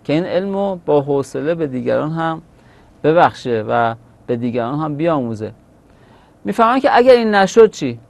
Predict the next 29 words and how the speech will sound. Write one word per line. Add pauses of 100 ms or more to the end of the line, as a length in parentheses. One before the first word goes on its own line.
(600)
عرض
می‌کنه
که
مال
معه
مروءه، (380)
مالی
داشته
باشه
که
جوانمرد
باشه، (380)
این
مالش
در
اختیار
فقرا
و (280)
بینوایان
قرار
بده،
توحیدستان
رو
از
مال
خودش
بهره
مند
کنه.